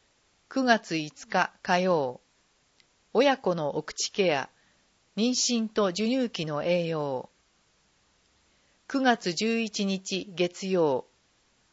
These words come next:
お産について、産褥期の過ごし方、子育てのヒント。九月十六日土曜。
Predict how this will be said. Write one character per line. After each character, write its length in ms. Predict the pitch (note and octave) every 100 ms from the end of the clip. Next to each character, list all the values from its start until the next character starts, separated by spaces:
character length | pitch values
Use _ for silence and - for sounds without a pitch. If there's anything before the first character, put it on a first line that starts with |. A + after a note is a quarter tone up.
| _ _ _
お 100 | F3
産 320 | F3+ B3 B3
に 160 | A#3 G#3+
つ 140 | A3
い 120 | G#3+ D#3+
て、 300 | - C3+ - _ _ _ _ _
産 280 | - A#3 B3+
褥 260 | C4 B3+
期 160 | - F#3
の 120 | D#3+
過 160 | D3+ F3+
ご 120 | G3+
し 120 | -
方、 380 | - F#3 - C#3+ - _ _
子 120 | - F#3
育 340 | C#4 C4 G#3
て 120 | F3
の 160 | D#3 D3
ヒ 180 | - F3+
ン 100 | D#3
ト。 260 | - C3 - _ _ _ _ _ _ _ _ _ _ _ _ _ _
九 140 | - C4+
月 340 | A#3 A3 E3+
十 260 | F3 A3 A3
六 240 | G#3+ G3+
日 500 | F3+ F3 - F3 - _
土 180 | E3+ F3+
曜。 420 | F#3 F3+ C#3 -